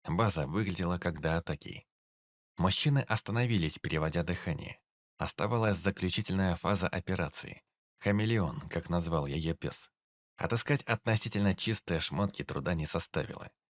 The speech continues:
И вскоре вся бригада зачистки уже была неотличима от муров. Отдышавшись, они собрались вокруг пса и Шелеста, слушая дальнейшие указания.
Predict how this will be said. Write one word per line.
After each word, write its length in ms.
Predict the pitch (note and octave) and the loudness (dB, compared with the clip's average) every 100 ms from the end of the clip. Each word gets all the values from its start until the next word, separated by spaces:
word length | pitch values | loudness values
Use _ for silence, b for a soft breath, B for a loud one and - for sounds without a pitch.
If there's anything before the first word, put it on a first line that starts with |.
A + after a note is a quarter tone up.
| _ | _
И 80 | - | -2
вскоре 340 | F#2+ - C3+ A2+ | -2 0 2 2
вся 220 | - G2 | 2 0
бригада 400 | D2+ D2+ G#2 F2 | 0 -2 2 2
зачистки 520 | C#2+ - G2 - F2+ | 0 -2 -4 -4 -4
уже 280 | - F#2 F2+ | -2 0 0
была 180 | C#2 C2 | 0 -2
неотличима 580 | C#2+ C#2+ C#2+ - F2+ F2 | -4 -4 -4 0 0 0
от 200 | D2 - | -2 -6
муров. 300 | - - - _ _ _ _ _ _ _ _ _ | -8 -8 -12 _ _ _ _ _ _ _ _ _
Отдышавшись, 760 | F2+ E2+ - A#2+ A2 - - - _ _ _ | 0 0 2 0 0 -2 -8 -12 _ _ _
они 240 | - C#3+ | 0 2
собрались 480 | C3+ G#2 G#2+ A2+ - | 4 2 2 2 2
вокруг 320 | F2+ - E2+ | 0 -2 -6
пса 220 | - A2 | -2 2
и 180 | F#2+ D#2+ | 2 2
Шелеста, 460 | E2 A#2 F#2+ - - | 0 0 0 -2 -6
слушая 400 | - F#2 F#2 E2 | -4 -2 2 0
дальнейшие 500 | C#2+ D2 F#2 - F2 | 0 0 0 0 -2
указания. 640 | F2 F2+ F2 D#2+ D2 - | -2 -2 0 -2 -4 -10